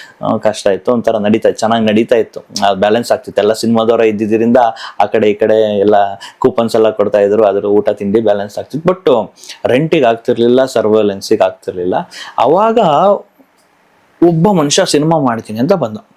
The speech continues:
ಆ, "ಸುಭಾಷ್, ಎಷ್ಟ್ ತಗೋತೀರಾ?" ನಾನ್ ಒಬ್ನೇ, ಆ,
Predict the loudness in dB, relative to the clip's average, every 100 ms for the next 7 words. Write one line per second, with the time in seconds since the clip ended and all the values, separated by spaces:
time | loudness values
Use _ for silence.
0 | _ -16 -16 -14 -18 _ _ -18 -6 -4
1 | -2 -2 -4 -2 -2 0 -2 0 2 2
2 | 0 0 0 0 -2 -4 -2 0 0 2
3 | 2 2 -2 -2 0 -2